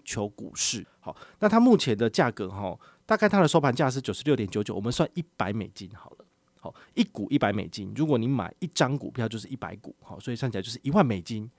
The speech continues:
一万美金，如果你用的是永丰金证券的部分，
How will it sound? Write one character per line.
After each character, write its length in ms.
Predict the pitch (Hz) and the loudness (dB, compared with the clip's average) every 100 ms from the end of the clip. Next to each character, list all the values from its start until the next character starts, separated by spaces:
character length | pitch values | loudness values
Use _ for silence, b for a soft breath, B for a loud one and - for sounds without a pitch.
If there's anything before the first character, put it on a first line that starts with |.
| b b b | b b b
一 80 | 185 | 4
万 160 | 240 | 8
美 160 | 208 123 | 8 6
金， 180 | 143 175 | 6 4
如 100 | 151 | 4
果 160 | 143 | 4
你 180 | 110 98 | 2 4
用 240 | 147 151 123 | 4 4 4
的 160 | 110 | 4
是 360 | 110 - 143 123 b b - | 2 0 2 2 b b 0
永 200 | 131 110 | 0 2
丰 200 | 165 190 | 4 6
金 200 | 208 202 | 6 8
证 180 | 190 | 6
券 160 | 175 170 | 8 6
的 80 | 117 | 6
部 160 | 139 | -2
分， 220 | 120 127 | 0 0